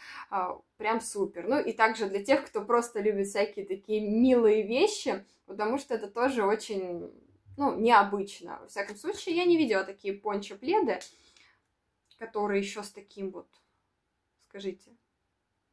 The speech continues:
капюшоном. Ну, в общем, интересная коллекция. Далее, у нас скидки на витамины Velosophy мужские и женские. Это отличное предложение для того, чтобы поддержать свой иммунитет в холодный период года.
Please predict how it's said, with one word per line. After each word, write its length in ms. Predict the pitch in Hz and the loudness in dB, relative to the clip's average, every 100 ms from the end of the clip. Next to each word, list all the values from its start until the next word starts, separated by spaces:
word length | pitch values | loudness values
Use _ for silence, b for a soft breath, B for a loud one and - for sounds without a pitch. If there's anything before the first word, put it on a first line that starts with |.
| _ | _
капюшоном. 840 | - 233 214 - 277 403 359 175 180 - | -10 -8 -8 2 6 6 6 0 -8 -8
Ну, 100 | 320 | -6
в 40 | |
общем, 360 | 330 - 196 - - | -6 -10 -16 -16 -8
интересная 580 | 254 226 185 - 190 - | -6 -4 -4 -6 -14 -18
коллекция. 480 | - - - - _ - _ _ _ - - - - B B B B B B | -18 -18 -20 -20 _ -20 _ _ _ -20 -14 -16 -16 B B B B B B
Далее, 540 | 214 208 262 208 190 - | 0 8 10 10 6 0
у 60 | 285 | 6
нас 340 | 320 330 - | 8 8 4
скидки 480 | - - 302 - - | -4 -2 -2 -2 -2
на 440 | 220 226 254 269 277 | 0 2 6 6 6
витамины 640 | 269 254 247 233 208 202 | 4 2 2 2 2 4
Velosophy 520 | 220 208 202 - 202 | 4 6 4 -2 -4
мужские 380 | 196 196 - 220 | -4 -4 0 0
и 20 | |
женские. 600 | 226 285 349 381 - 339 | 2 4 4 2 0 2
Это 300 | 294 233 240 | 2 0 2
отличное 640 | - 254 247 247 240 226 208 | 4 4 2 -6 -6 -4 -4
предложение 760 | 208 208 208 214 240 302 302 | -2 2 4 6 4 0 0
для 120 | 208 202 | -2 -2
того, 280 | 202 220 | 0 2
чтобы 260 | 226 214 202 | 0 -4 -8
поддержать 560 | 196 196 220 226 220 - | -6 -2 0 2 2 0
свой 300 | 208 214 214 | 2 4 4
иммунитет 640 | 220 214 214 214 220 196 | 0 0 -2 -2 -2 -2
в 100 | - | 0
холодный 440 | 214 202 208 190 185 | 2 4 2 -2 -6
период 400 | 196 185 185 190 | -2 -2 -4 2
года. 400 | 254 302 285 | 4 4 2